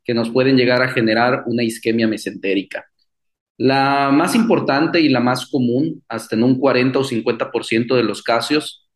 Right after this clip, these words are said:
es la secundaria a los émbolos arteriales. Particularmente, y como vamos a ver probablemente,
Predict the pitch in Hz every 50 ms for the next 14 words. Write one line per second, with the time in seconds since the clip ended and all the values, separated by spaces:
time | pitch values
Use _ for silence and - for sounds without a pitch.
0 | _ _ - 143 143 165 180 180 175 143 - 135 131 131 135 143 156 156 156 156
1 | - 127 120 117 113 113 - - 131 131 135 139 135 139 135 131 131 127 107 104
2 | - - 101 101 101 101 101 98 101 101 - - - - _ _ _ _ - -
3 | _ _ _ _ _ - 120 113 95 117 113 117 117 117 123 135 135 135 139 139
4 | 151 165 170 175 151 - 123 120 117 120 123 135 127 127 127 117 113 117 120 127
5 | 131 127 123 117 120 120 120 123 120 117 120 120 123 127 123 127 131 123 120 117
6 | 117 120 -